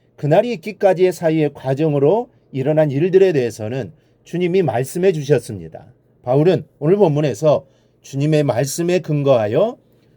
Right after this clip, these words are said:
주께서 강림하시기 전에 있을 일들을,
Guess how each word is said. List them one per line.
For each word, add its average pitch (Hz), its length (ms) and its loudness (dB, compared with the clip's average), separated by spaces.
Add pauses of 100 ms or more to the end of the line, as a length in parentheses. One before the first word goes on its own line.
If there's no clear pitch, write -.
(140)
주께서 185 580 2
강림하시기 170 800 -2
전에 143 200 -2
있을 131 500 -4
일들을, 117 600 -2